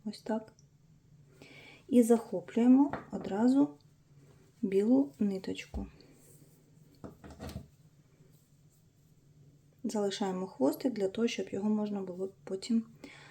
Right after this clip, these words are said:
завдяки, за допомогою голки сховати. Ось так ми змінили колір, трішки підтягнули позаду все.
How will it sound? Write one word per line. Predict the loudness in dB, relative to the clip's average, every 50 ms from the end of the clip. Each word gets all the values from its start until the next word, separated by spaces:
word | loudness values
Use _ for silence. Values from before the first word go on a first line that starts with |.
| -20 -20 -20 -20 -14 -12
завдяки, | -10 -6 -4 -4 -4 -2 -4 -8 -8 -8 -18 -12 -8
за | -4 -4 -4 -2 -2 -2
допомогою | -2 -4 -6 -6 -6 -4 -4 -6 -6 -8 -8 -8
голки | -6 -4 -2 -2 -2 -4 -2 -2 -2 -2 -2 -4 -16 -20 -20 -20 -20 -20 -20 -20 -20 -20 -20 -20 -20 -20 -20 _
сховати. | -18 -16 -16 -8 -6 -6 -6 -6 -6 -10 -12 -14 -14 -16 -16 -16 -18 -20 -20 -20 -20 -20 _ -20 -20 -20 -20 -20 _ _ _ _ _ _ _ _ _ _ -14
Ось | -12 -12 -12
так | -10 -10 -6 -6 -6 -8 -4 -4
ми | -4 -4 -2
змінили | -4 -4 -4 -4 -4 -6 -8 -10 -10 -12
колір, | -10 -10 -8 -4 -4 -4 -6 -6 -14 -20 _ -20 _ -20 _ -20 _ _ _ -20 -20 _ _ _ _ _ _ _ _ -20 _ _ _ -20 _ -20 _ _ _ _ _ _ _ _ _ _ _ _ -20 _ _ _ _ _ _ _ -10
трішки | -8 -4 -2 0 0 2 0 -2 -2 -6 -14 -16 -12 -4
підтягнули | -4 -4 -4 -4 -4 -2 -2 -2 0 -2 -4 -4 -4 -6 -4 -2 0 0 0 0 -2 _ _ _ _ _ _ _ _ _ _ -20 -20 _ _ _ _ _ _ _ _ _ _ _ _ -6
позаду | -2 -2 0 2 2 2 2 2 0 -2
все. | -2 -4 -4 0 2 2 2